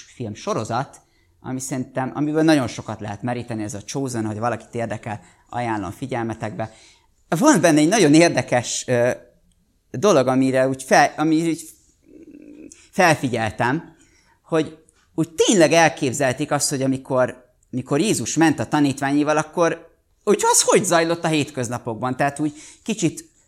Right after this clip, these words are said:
belelátva úgy a, a, a, a Biblia lapjai mögé, meg a sorok közé, és hogy, hogy ott többször előfordult az, mondjuk ott a filmben, ott így ábrázolták, de úgy elképzeltem, hogy ezt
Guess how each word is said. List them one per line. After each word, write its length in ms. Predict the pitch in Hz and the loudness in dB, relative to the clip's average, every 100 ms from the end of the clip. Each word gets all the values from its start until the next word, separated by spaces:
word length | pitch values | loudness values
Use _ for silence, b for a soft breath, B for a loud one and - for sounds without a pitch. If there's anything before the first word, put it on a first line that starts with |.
| _ | _
belelátva 800 | - 139 185 151 151 131 127 131 127 | -8 2 4 6 4 4 2 0 0
úgy 200 | 123 123 | 0 2
a, 420 | 120 - 120 120 | 2 0 0 -2
a, 180 | 123 B B B - | -4 B B B -6
a, 60 | |
a 200 | 131 139 123 | -6 -4 0
Biblia 360 | 160 131 127 | 0 0 0
lapjai 680 | 131 127 - 113 117 - _ _ | 0 -2 -4 -6 -6 -10 _ _
mögé, 360 | - 131 123 117 | -8 -6 -4 -6
meg 140 | 120 | -6
a 60 | 107 | -8
sorok 380 | - 127 104 - | -4 -4 -4 -6
közé, 260 | 131 139 | -6 -4
és 240 | 147 147 - | -4 -4 -6
hogy, 200 | 151 151 b b b b - | -6 -8 b b b b -12
hogy 140 | 185 | -8
ott 120 | 240 | -4
többször 360 | - 453 - 170 | -2 -2 0 2
előfordult 720 | 165 131 - 131 117 127 127 | 2 0 -2 -4 -2 -6 -2
az, 260 | 135 135 101 | 0 0 -2
mondjuk 300 | 113 113 113 | -6 -6 -8
ott 140 | - | -8
a 40 | |
filmben, 340 | 110 151 123 117 | -6 -4 -2 -4
ott 140 | 117 | -2
így 140 | 139 117 | -2 -2
ábrázolták, 560 | 117 123 135 151 - | -2 -2 -4 -4 -6
de 80 | 349 | -6
úgy 100 | 180 | 0
elképzeltem, 560 | - 160 147 143 147 170 | 0 2 0 -2 -2 -2
hogy 160 | 170 - - | -4 -14 -12
ezt 220 | - | -10